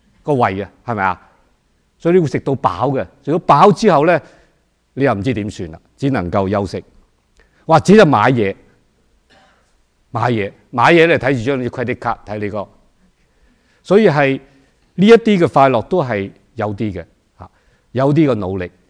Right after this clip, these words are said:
但好多時就唔係努力。有啲人呢，就有另外一種興趣，例如呢，美國人就好鍾意話，如果我退休呢，我就做兩樣嘢，一個就係釣魚，一個就係打高爾夫球，係咪啊？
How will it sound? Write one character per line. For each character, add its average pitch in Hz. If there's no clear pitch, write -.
但 117
好 143
多 170
時 117
就 101
唔 95
係 95
努 95
力。 104
有 127
啲 151
人 123
呢， 127
就 107
有 110
另 104
外 110
一 120
種 131
興 98
趣， 98
例 127
如 98
呢， 139
美 123
國 120
人 92
就 101
好 120
鍾 147
意 113
話， 101
如 120
果 139
我 135
退 127
休 135
呢， 135
我 117
就 107
做 98
兩 98
樣 85
嘢， 82
一 160
個 120
就 95
係 92
釣 92
魚， 82
一 160
個 123
就 98
係 90
打 101
高 117
爾 95
夫 98
球， -
係 107
咪 113
啊？ 139